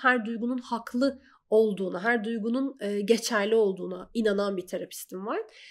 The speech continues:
Hepsine inanabiliriz, hepsini yaşayabiliriz ama sonrasında o duyguyu nasıl davranışa dönüştürdüğümüz kısmı önemli.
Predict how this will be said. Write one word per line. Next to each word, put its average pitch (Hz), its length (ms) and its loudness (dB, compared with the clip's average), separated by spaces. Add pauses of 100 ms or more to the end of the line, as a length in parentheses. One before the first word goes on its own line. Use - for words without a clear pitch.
(160)
Hepsine 247 680 0
inanabiliriz, 214 720 -2
hepsini 247 460 -2
yaşayabiliriz 196 880 -4
ama 277 200 0
sonrasında 311 720 -2
o 262 200 0
duyguyu 294 400 0
nasıl 277 280 -4
davranışa 233 580 -2
dönüştürdüğümüz 208 760 -4
kısmı - 760 -10
önemli. 190 600 -2